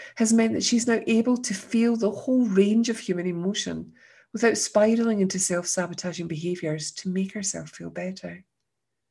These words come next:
She's no longer anorexic, bulimic, depressed, or anxious. She may have thoughts about these things,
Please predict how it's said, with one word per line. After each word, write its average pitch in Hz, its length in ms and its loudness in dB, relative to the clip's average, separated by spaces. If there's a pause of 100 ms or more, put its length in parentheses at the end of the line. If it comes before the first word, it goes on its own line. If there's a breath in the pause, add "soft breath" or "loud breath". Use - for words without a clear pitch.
(440)
She's 233 200 2
no 247 140 8
longer 240 300 4
anorexic, 175 760 -2 (120)
bulimic, 156 580 -6
depressed, 160 680 -8
or 165 100 -10
anxious. 165 760 -8 (1160 soft breath)
She - 160 2
may 269 120 8
have 262 160 0
thoughts - 440 2
about 262 280 2
these 156 200 -6
things, 170 520 -12